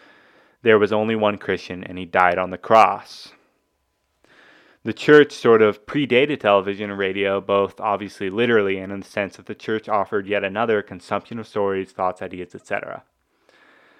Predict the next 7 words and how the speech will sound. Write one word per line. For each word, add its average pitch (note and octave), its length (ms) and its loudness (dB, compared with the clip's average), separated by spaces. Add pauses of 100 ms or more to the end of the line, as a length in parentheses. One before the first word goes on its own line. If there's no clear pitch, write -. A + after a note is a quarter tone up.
(380)
that F#2+ 420 -2
turned A#2+ 600 -4 (300)
the G2+ 220 -6
many B2+ 480 -4
one G#2+ 480 -4
Christian G2+ 580 -8
body, G2 540 -2